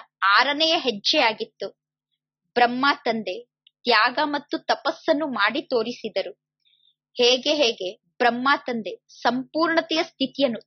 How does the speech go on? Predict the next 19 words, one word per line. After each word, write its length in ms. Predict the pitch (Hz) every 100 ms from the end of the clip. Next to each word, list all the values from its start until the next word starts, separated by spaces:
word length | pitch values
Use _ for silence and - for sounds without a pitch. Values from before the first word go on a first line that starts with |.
| -
ತಲುಪುತ್ತಾ 600 | 233 254 - 254 - 302
ಹೋದರೋ, 520 | 311 214 202 180 240 _ _ _ -
ಆಗ 220 | 226 262 320
ಬ್ರಹ್ಮ 380 | 233 233 233 262 285
ತಂದೆ 260 | - 262 285
ಹೇಳಿದರು, 580 | 269 220 226 190 190 _ _ _ _ _ -
"ಇನ್ನು 220 | 277 339
ಮುಂದೆ 420 | 320 262 208 - _
ಬಾಬಾ 560 | 220 208 214 190 -
ಹೊರಗಡೆ 440 | - 240 269 294 311
ಎಲ್ಲೂ 460 | - 226 247 311
ಬರುವುದಿಲ್ಲ 500 | 262 262 254 233 233 226
ಜ್ಞಾನವನ್ನು 720 | 220 226 208 233 262 269 285
ಹೇಳಲು" 440 | 254 208 208 226
ಎಂದು. 320 | 240 196 - - _ _ _ _ _
ಬಾಬಾ 580 | - 214 202 185 180 - _ -
ಒಂದೇ 380 | 233 262 311 330
ಸ್ಥಾನದಲ್ಲಿ 640 | - - 247 262 247 254
ಕುಳಿತು 520 | - 226 - - -